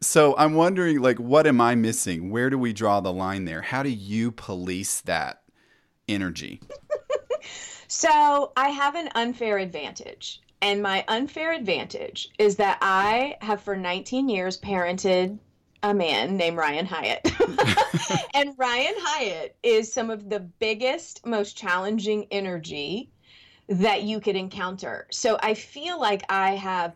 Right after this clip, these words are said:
Speaker 2: been in boot camp, um, with how to have boundaries, express feelings, you know, call it like it is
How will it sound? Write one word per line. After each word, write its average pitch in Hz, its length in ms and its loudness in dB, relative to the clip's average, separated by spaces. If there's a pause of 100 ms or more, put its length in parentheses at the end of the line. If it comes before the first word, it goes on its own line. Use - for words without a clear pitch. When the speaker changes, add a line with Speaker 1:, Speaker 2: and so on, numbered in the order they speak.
(140)
Speaker 2:
been 196 420 0 (100)
in 175 400 -2
boot 240 300 -4
camp, 113 560 -2 (640)
um, 190 500 2
with 190 580 2
how 262 640 0
to 165 800 -4 (840)
have 233 400 -2
boundaries, 190 680 -2
express 208 1200 -2 (360)
feelings, 190 1040 -4 (120)
you 208 120 2
know, 151 200 0
call 233 340 2
it - 80 0
like 202 220 2
it 190 140 -4
is 180 600 0